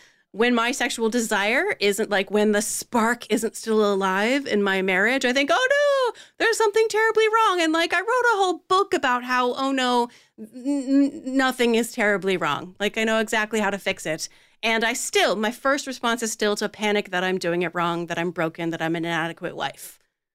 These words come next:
So I think it clearly is very powerful. It embeds narratives in our head of how sex is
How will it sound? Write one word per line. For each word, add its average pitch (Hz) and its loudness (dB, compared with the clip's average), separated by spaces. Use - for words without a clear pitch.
So 277 2
I 277 2
think 370 2
it - -8
clearly 285 2
is 185 0
very 208 2
powerful. 180 -4
It 185 -2
embeds 202 0
narratives 202 2
in 190 0
our 185 2
head 180 -6
of 170 -8
how 202 0
sex 202 -4
is 196 0